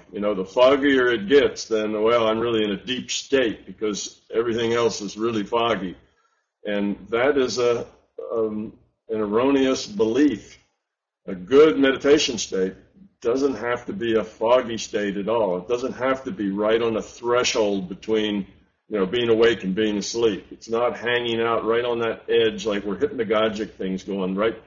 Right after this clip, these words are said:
the edge before you fall asleep. And many of us think that that's where the meditative state needs to be, right on the edge of losing consciousness in the fog. And that's <laughs> wrong.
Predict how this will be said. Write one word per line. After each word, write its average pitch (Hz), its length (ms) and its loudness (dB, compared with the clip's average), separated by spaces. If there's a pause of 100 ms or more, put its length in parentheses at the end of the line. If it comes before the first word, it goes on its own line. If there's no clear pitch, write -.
the 110 160 -2
edge 104 180 -4
before 110 300 -2
you 110 140 -4
fall 104 280 -2
asleep. 110 380 -4 (600)
And 95 140 -4
many 135 280 4
of 110 120 2
us 104 140 -4
think 107 320 -2
that 95 400 -6
that's - 560 -4
where 104 680 2 (640)
the 107 220 -4
meditative 110 640 0
state 104 360 -4 (240)
needs 110 340 -6
to 104 100 -14
be, 101 500 -2
right 117 320 0
on 117 160 -2
the 113 140 -2
edge 104 260 -4
of 98 140 -8
losing 101 340 -2
consciousness 95 760 -8
in 98 140 -4
the 92 80 -4
fog. 101 480 -2 (520)
And 98 360 -4
that's 98 280 -4
<laughs> 120 80 -8
wrong. 101 440 -4